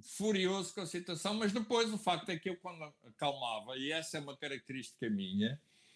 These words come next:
não é? É, é depois acalmar, e eu ficava a pensar no que ela me dizia, eu dizia, "Pá, ela tem razão, não é? Tu ferveste em pouca água, mas ela tem razão", não é? Eh, e, e pronto, e essa era a correção que ela trazia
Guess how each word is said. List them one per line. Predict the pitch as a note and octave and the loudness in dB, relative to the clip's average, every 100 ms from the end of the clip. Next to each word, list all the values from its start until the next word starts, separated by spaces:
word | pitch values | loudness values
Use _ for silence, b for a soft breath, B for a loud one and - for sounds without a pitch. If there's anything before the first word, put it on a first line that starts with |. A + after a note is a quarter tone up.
| b b - | b b 0
não | A#2 | 4
é? | A#2 A#2 D3 - | 8 6 4 2
É, | B2+ B2+ B2+ C3+ C3+ | 4 4 4 2 2
é | B2+ | 2
depois | G#2+ D#3 D3 | 0 0 2
acalmar, | C#3 C3+ B2 A#2+ B2+ D#3+ | 0 0 0 2 2 0
e | |
eu | F#3+ | -2
ficava | A#3 A3 G#3+ | -4 -4 -4
a | |
pensar | G3 G3 - F#3+ | -4 -6 -6 -8
no | F#3 | -8
que | E3 | -6
ela | F3 E3 | -4 -4
me | D#3+ | -6
dizia, | D#3+ D3 C#3+ B2+ B2+ | -4 -4 -4 -4 -4
eu | |
dizia, | C#3+ D3 | -6 -10
"Pá, | - | -4
ela | G#2+ G#2 | -4 -4
tem | - | -8
razão, | A#2 C3 D3+ C3 C#3 _ _ _ _ | -10 -8 -8 -8 -12 _ _ _ _
não | - A2 | 0 2
é? | A#2+ D3+ _ _ _ | 2 0 _ _ _
Tu | - | 2
ferveste | B2+ - B2 D#3+ E3 D#3 | 4 4 6 6 6 4
em | B2 | 2
pouca | C3+ A#2 B2 | 0 2 4
água, | G#2+ G2+ G2 G#2+ C3 D#3+ _ _ _ - | 4 2 -2 -6 -8 -12 _ _ _ -8
mas | C3+ C#3+ C3+ | -2 0 4
ela | D#3+ E3 | 4 2
tem | E3 | -2
razão", | F3 F3+ F#3 G3 E3+ E3 _ _ _ _ _ - | -4 -4 -4 -8 -8 -14 _ _ _ _ _ -6
não | A#2+ | 0
é? | A#2 C3+ B2 | 2 0 0
Eh, | B2+ B2+ B2+ B2 A#2+ A#2 A#2 | 2 4 4 2 2 -2 -2
e, | C#3 D3 C#3 C#3 | 2 4 2 0
e | D#3 | -2
pronto, | G3+ G#3 G3+ | 0 0 0
e | D#3+ | 4
essa | E3+ F3 G3+ | 4 4 2
era | F#3+ | 2
a | |
correção | F#3+ F#3 F3+ E3+ F#3+ F#3+ | -2 -6 -6 -4 -4 -6
que | F#3 | -6
ela | F3+ F3 | -4 -4
trazia | F3 E3 D3+ D3+ D#3 | -4 -8 -6 -4 -4